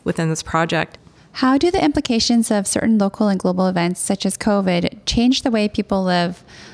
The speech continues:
Speaker 2: What data will you be seeking to inform your next design decisions?
Speaker 1: So, uh, thinking about different global events. So, I mean, you know, covid is the huge one, and I don't think this is going to leave our minds for a very long time.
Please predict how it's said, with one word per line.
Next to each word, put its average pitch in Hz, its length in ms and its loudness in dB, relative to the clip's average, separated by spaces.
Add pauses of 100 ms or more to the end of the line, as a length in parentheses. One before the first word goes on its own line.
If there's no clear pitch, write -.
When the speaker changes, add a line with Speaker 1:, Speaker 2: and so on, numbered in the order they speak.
Speaker 2:
What 294 220 0
data 226 280 2
will 220 120 4
you 208 180 2
be 214 140 0
seeking 175 540 -2
to - 160 -2
inform 196 420 2
your 185 100 2
next 170 220 -2
design 185 360 -2
decisions? 170 680 -4 (380)
Speaker 1:
So, 220 480 2
uh, 208 420 0
thinking 294 400 0
about 202 480 -2 (840)
different 196 360 -2
global 170 420 2
events. 156 320 -2
So, 190 120 0
I 175 80 0
mean, 180 180 2
you 175 80 2
know, 170 240 0
covid 170 420 0
is 160 240 -2
the 185 100 -4
huge 175 300 -2
one, 160 160 2
and 165 180 2
I 165 160 2
don't 175 300 0
think 170 220 -2
this 185 200 0
is 165 120 -4
going 170 280 0
to 175 120 -2
leave 160 320 -4
our 160 100 2
minds 156 320 0
for 165 180 -2
a 160 40 -2
very 156 240 0
long 147 240 0
time. 156 360 0